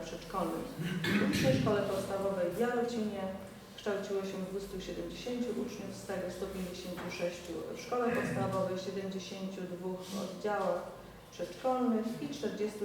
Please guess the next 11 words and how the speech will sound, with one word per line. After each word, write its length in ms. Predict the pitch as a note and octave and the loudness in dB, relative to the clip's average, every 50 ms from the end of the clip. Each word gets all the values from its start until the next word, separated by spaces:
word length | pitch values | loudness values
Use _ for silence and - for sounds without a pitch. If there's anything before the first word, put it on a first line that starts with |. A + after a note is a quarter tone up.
| F#3 E3+ | -2 -4
dwóch 280 | E3 E3+ F3+ F3+ F#3 F3+ - - - - - - | -4 -6 -6 -4 -4 -6 -6 -8 -12 -12 -12 -10
w 20 | F#3+ F#3+ | -6 -6
gimnazjum. 480 | F#3+ F#3+ E3+ E3 - - - B2+ - - - - - - - - - - - - - - - - | -4 -2 -2 -2 -4 -4 -6 -8 -8 -10 -10 -12 -14 -14 -14 -14 -12 -12 -12 -12 -14 -12 -8 -4
E, 240 | F#3+ F#3+ F#3+ F#3 F#3 F#3 | 0 0 2 2 2 2
w 40 | - | 2
okresie 280 | A#3 A#3 C4 D#4+ - C#4 B3+ | 2 2 2 2 2 4 4
objętym 280 | A3+ A#3 A#3+ A#3+ A#3 A3+ A3+ - | 4 4 2 2 2 2 2 0
sprawozdaniem 760 | G#3 G3+ G3 F#3+ F#3 F#3 F3+ - A3+ B3+ C4 B3 A3+ - - G#3 G#3 A3+ | 0 0 0 0 -2 -2 -2 0 2 2 4 4 4 4 4 4 6 6
łącznie 500 | B3 B3+ B3 A#3 A3+ A#3+ A3 F#3 F3+ F3+ F3+ F#3 - - - - - - - | 6 8 8 6 6 4 2 0 0 0 0 -2 -2 -6 -8 -8 -10 -12 -10
kształciło 480 | - - G#3+ G#3 G#3 - - A#3 A3+ G#3 G#3 | -6 -2 0 0 0 0 0 2 2 4 2
się 100 | A3 | 2